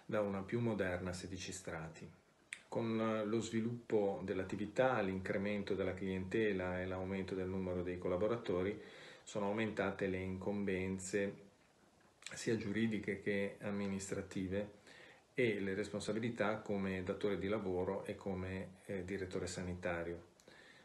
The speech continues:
Per cui mi è, eh, apparso evidente che,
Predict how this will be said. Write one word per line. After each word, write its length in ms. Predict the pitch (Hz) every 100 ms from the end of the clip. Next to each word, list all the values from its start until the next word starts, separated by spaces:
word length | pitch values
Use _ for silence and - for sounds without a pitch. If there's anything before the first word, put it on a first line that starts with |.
| -
Per 180 | - 123
cui 420 | 117 123 131 104
mi 260 | 95 98 101
è, 440 | 107 104 95 90 92 - - 110
eh, 280 | 95 90 90
apparso 760 | 92 90 - 110 107 - 104 98
evidente 720 | 98 110 104 95 95 117 120 - - - - -
che, 400 | - 127 113 -